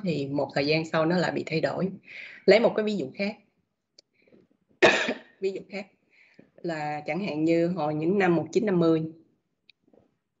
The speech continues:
ờ, là người ta mới, mới, mới nghệ-, mới, ờ, chụp được cái, tìm được cái protein. Ờ, thì người ta mới nói là, "Ôi,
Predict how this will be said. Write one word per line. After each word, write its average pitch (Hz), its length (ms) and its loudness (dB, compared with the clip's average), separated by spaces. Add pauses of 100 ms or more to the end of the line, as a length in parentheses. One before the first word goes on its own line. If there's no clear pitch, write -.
(640)
ờ, 165 840 0 (1400)
là 165 180 4
người 165 160 4
ta 170 240 4
mới, 220 380 2
mới, 214 340 2
mới 214 240 0
nghệ-, 180 360 -2 (100)
mới, 220 360 2
ờ, 185 160 2 (420)
chụp 196 120 4 (120)
được 156 140 2 (100)
cái, 220 420 -4 (340)
tìm 151 220 2
được 151 140 -4
cái 226 120 -4 (120)
protein. 160 580 0 (560)
Ờ, 147 420 -8 (180)
thì 151 120 -2
người 147 140 -4
ta 165 140 2
mới 180 120 6
nói 208 200 4
là, 143 240 -4 (160)
"Ôi, 180 220 6